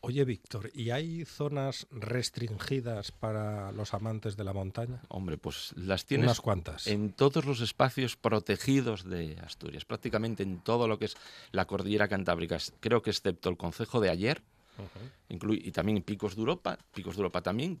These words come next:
Speaker 2: tienes las zonas restringidas que implican una prohibición total y absoluta de caminar por esas zonas, a veces durante todo el año,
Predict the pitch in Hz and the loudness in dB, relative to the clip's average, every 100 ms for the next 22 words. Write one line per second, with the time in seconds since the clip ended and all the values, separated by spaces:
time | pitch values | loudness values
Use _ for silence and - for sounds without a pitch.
0 | _ - 120 151 185 87 - 101 107 107 | _ 0 2 2 -2 -6 -6 -4 -2 -4
1 | 101 117 107 147 - 92 120 110 110 131 | -6 -6 -4 -4 -4 -4 -2 -2 -2 -2
2 | 123 - 113 107 101 101 - 135 170 180 | -2 4 6 6 6 0 0 -2 0 -4
3 | - _ - _ - 101 139 151 151 - | -10 _ -20 _ 0 6 8 8 6 4
4 | - 123 160 - 170 170 - _ _ _ | -2 -2 -2 -2 -4 -6 -14 _ _ _
5 | _ - 80 95 82 82 117 80 80 85 | _ -8 -2 2 2 2 2 0 -4 -2
6 | 85 95 - 82 73 73 - 107 135 - | 0 -2 -4 -4 -6 -6 -2 4 4 4
7 | 90 95 90 87 85 117 127 147 185 226 | -2 0 0 0 0 2 4 2 0 -8